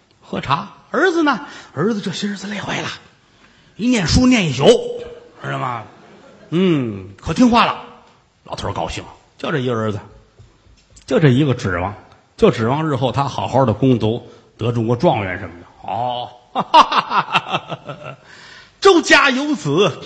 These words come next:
啊，这是好事啊。“来人呐！”旁边站着管家：“老爷，嗯，跟小公子说啊，别念书了，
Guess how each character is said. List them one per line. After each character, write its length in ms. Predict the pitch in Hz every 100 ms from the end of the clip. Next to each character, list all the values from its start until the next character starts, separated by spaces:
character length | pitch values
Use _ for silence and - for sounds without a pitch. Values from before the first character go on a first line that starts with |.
| -
啊， 460 | 165 240 165 - -
这 60 |
是 120 | 113
好 300 | 117 - -
事 200 | 160 269
啊。 100 | 220 - - - - - _
“来 120 | 160
人 140 | 262 285
呐！” 240 | 269 226 120 - - _ _ _ _ _ _ _
旁 180 | - 113
边 100 | 117
站 220 | 127 104
着 60 | 104
管 300 | - 82 90
家 100 | 113 - _ _ -
：“老 140 | 117
爷， 100 | 120 - - - - - _ _
嗯， 460 | 165 160 160 160 147 - - _ - _ _ _ _
跟 140 | - 120
小 120 | 117
公 160 | 160
子 80 | 147
说 460 | 113 170 104 - - - _ -
啊， 340 | 131 156 - - - _ _
别 100 | 160
念 160 | 220 160
书 160 | 170
了， 80 | 156